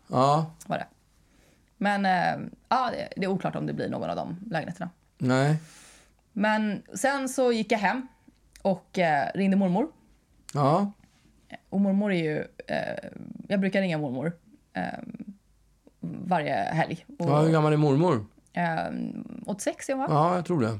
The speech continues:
Speaker 2: Mm.
Speaker 1: Jag vet inte varför jag säger, frågar och sen säger jag att jag tror det.
Speaker 2: Ja, men
Speaker 1: Ja, men jag, hon är i den
Speaker 2: jag har hört att hon är någonstans här.
Speaker 1: Ja.
Speaker 2: Eh, nej, men, och, och jag brukar alltid, eh, hon är ju väldigt, eh, jag delar mycket av mitt liv liksom,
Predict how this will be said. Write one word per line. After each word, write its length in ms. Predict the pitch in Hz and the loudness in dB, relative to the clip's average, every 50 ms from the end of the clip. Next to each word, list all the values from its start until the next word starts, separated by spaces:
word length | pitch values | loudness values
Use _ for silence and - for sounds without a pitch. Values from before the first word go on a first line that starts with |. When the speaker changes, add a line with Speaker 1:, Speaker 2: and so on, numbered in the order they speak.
| - 202 | -4 -2
Speaker 2:
Mm. 160 | 214 247 269 - _ _ _ _ _ _ _ _ - | -2 -2 -4 -6 _ _ _ _ _ _ _ _ 0
Speaker 1:
Jag 80 | - | 0
vet 100 | 139 - - | 2 2 2
inte 120 | 233 - | 2 2
varför 160 | 151 135 113 143 | 4 4 4 2
jag 100 | 139 - | 2 2
säger, 540 | - 165 151 143 143 131 127 135 135 135 | 2 2 4 4 4 4 2 2 -2 -4
frågar 420 | - - 170 139 127 117 147 160 147 | 0 2 4 4 4 4 4 4 2
och 100 | 139 123 | 2 4
sen 200 | - 135 139 135 | 4 2 2 4
säger 260 | - 147 127 127 131 | 2 4 4 6 6
jag 80 | 127 123 | 4 4
att 60 | 120 | 2
jag 140 | 127 120 113 | 2 0 0
tror 220 | - 156 156 135 117 | 2 0 2 2 2
det. 220 | 113 113 113 113 117 - | 2 2 0 -2 -4 -2
Speaker 2:
Ja, 200 | 190 202 226 277 - - - | 0 0 0 -2 -4 -6 -2
men 120 | 233 143 | 2 4
Speaker 1:
Ja, 280 | 143 160 165 165 165 165 | 4 6 6 6 4 4
men 120 | 170 175 | 4 6
jag, 440 | 180 190 180 170 170 180 180 170 170 175 175 175 | 6 6 6 4 4 4 2 2 2 2 2 2
hon 140 | 185 185 185 | 4 4 4
är 140 | 190 196 175 | 4 4 4
i 100 | 170 170 | 4 4
den 200 | 170 143 135 135 | 4 4 4 4
Speaker 2:
jag 60 | 294 | 4
har 180 | - - 277 285 | 4 4 2 0
hört 220 | 226 190 - - - - | 0 -2 -4 -8 -6 -2
att 140 | 226 202 - | -2 0 0
hon 100 | 185 180 | 0 0
är 40 | 175 | 0
någonstans 260 | 156 151 - - 151 | 0 -2 -2 -4 -4
här. 120 | 160 156 151 - | -4 -4 0 2
Speaker 1:
Ja. 280 | 131 135 139 143 160 | 4 4 4 4 4
Speaker 2:
Eh, 360 | 156 - 202 202 196 190 180 - - - | 2 2 2 2 2 2 0 -2 -6 -6
nej, 160 | - 214 254 | -2 0 0
men, 160 | 262 269 254 247 | 0 2 0 0
och, 360 | 214 214 233 226 226 220 220 220 208 208 - _ _ _ _ _ _ - - _ - | 2 2 2 2 2 2 0 -2 -4 -4 -8 _ _ _ _ _ _ -20 -20 _ -10
och 180 | - 208 208 208 | -4 -2 0 2
jag 120 | 214 208 | 2 2
brukar 380 | 220 220 214 214 208 196 190 151 | 2 2 2 2 2 2 4 2
alltid, 460 | - - 190 175 - 165 151 151 156 | 2 2 0 0 0 -2 -2 0 0
eh, 80 | 156 127 78 - | 0 0 0 0
hon 220 | 170 202 208 208 | -2 0 0 0
är 120 | 202 196 | 0 0
ju 80 | 185 170 | 0 2
väldigt, 420 | 151 180 170 160 170 170 - - | 2 0 2 0 -2 -4 -4 -4
eh, 280 | 160 151 147 127 104 113 120 123 160 156 _ _ _ _ _ _ _ _ _ _ _ _ _ _ _ - | 0 0 2 2 0 0 -2 -4 -8 -8 _ _ _ _ _ _ _ _ _ _ _ _ _ _ _ -2
jag 120 | - 214 | 0 2
delar 240 | 196 214 190 190 214 | 2 4 4 2 2
mycket 280 | 226 185 - - 175 156 | 0 -2 -2 -2 0 0
av 120 | 156 156 160 | 0 0 0
mitt 140 | 160 160 | -2 0
liv 260 | 208 240 247 196 147 135 | 0 0 0 0 0 -2
liksom, 380 | 147 - - - - 175 175 | -4 -4 -4 -4 -4 -6 -8